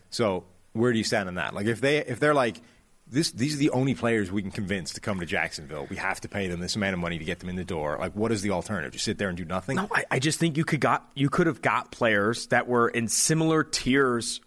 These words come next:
Speaker 2: talent-wise for cheap. I,
Speaker 1: But you
Speaker 2: I,
Speaker 1: probably have to add twenty percent of the cheap to get
Speaker 2: Yeah.
Speaker 1: them to Jacksonville.
Speaker 2: I, I think you're right, but it, I, I don't know. I,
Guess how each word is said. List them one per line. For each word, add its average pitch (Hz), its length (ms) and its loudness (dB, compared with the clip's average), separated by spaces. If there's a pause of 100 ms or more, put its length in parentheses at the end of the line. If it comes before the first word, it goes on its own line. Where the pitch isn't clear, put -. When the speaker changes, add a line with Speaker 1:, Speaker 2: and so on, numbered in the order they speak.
(140)
Speaker 2:
talent-wise 101 960 0
for 135 160 2
cheap. - 420 -2
I, - 120 2
Speaker 1:
But 156 140 2
you - 40 -6
Speaker 2:
I, 135 40 -2
Speaker 1:
probably 160 220 2
have 147 200 -2
to 135 60 4
add 135 180 0
twenty 123 240 2
percent 104 360 0
of 92 160 -6
the 101 60 -4
cheap 107 380 0 (140)
to 110 100 -6
get 131 60 2
Speaker 2:
Yeah. 107 120 2
Speaker 1:
them 104 120 -4
to 95 60 -4
Jacksonville. 90 500 -4 (320)
Speaker 2:
I, 220 240 2
I 208 60 2
think 294 220 2
you're 294 100 6
right, 165 340 4 (120)
but 175 100 4
it, 180 160 -2 (180)
I, - 140 -2 (240)
I 185 80 2
don't 226 140 6
know. 143 180 4
I, 127 120 2